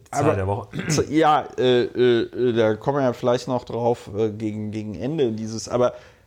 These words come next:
Speaker 2: so, wenn ich mir überlege, was alles für, für, so, und die Reaktion auf diesen Bericht, ähm,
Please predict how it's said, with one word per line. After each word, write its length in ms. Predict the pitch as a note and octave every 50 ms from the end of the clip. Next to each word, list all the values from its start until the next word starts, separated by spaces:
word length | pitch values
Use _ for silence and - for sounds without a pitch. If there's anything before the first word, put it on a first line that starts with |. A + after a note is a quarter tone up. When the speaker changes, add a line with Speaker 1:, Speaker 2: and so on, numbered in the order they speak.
| _ _ _
Speaker 2:
so, 160 | - D#3 D#3
wenn 140 | D3+ E3 F#3
ich 120 | F#3 -
mir 80 | - F#3
überlege, 460 | E3+ F3+ F#3+ F3+ F3+ G3 G#3+ G#3 G#3
was 200 | F#3 F#3 F#3 F#3+
alles 440 | - - F3+ G3+ A3+ A3 G#3+ - -
für, 540 | A3 - - - F#3+ F#3 F3+ F3 E3+ - E3
für, 640 | - - - F3 E3+ D#3 D3+ D3 C#3+ C3+ - - - _ _ _ _ _ _ _
so, 340 | D3+ D#3+ F3 E3 - - - -
und 280 | D3+ C#3 C#3 C3+ - _ _ _ -
die 100 | - C3+
Reaktion 1200 | A#2+ C#3+ D3 C#3+ C3+ C3 B2 - - _ - - - - - E3 E3 E3 F3+ G3+ A3+ A#3 B3 A#3+
auf 280 | - - - D#3+ D#3 -
diesen 380 | - E3 E3 D#3+ D3+ D3+ C#3+ B2
Bericht, 800 | B2+ A#2 A2+ A#2+ C#3 E3+ A3+ C#4+ - - - - _ - - - _ _ _ _ _ _ _ _ _ _ _ _ _ _ _ _ _ _ _ _ _
ähm, 680 | - D#3+ E3 E3 E3 E3 E3 E3 D#3+ E3 E3 E3 E3